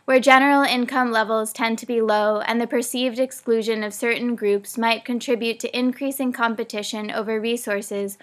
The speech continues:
or even recourse to violence. Displaced persons are in direct competition with the local population over a decreasing number of jobs in the low-wage sector.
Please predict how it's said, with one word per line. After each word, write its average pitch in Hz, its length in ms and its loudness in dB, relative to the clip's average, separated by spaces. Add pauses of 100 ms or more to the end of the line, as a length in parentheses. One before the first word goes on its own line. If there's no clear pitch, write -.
(360)
or 269 100 4
even 269 460 2
recourse 233 560 -2
to 226 140 -4
violence. 202 720 -2 (380)
Displaced 320 640 2
persons 262 480 0
are 240 80 2
in 233 240 2
direct 226 400 2
competition 226 720 -2
with 220 140 -6
the 233 100 -2
local 226 380 0
population 214 880 -4
over 233 220 0
a 240 100 4
decreasing 254 640 -2
number 220 340 0
of 220 140 -4
jobs 208 480 0
in 233 160 -6
the 226 120 0
low-wage 214 520 0
sector. 196 600 -6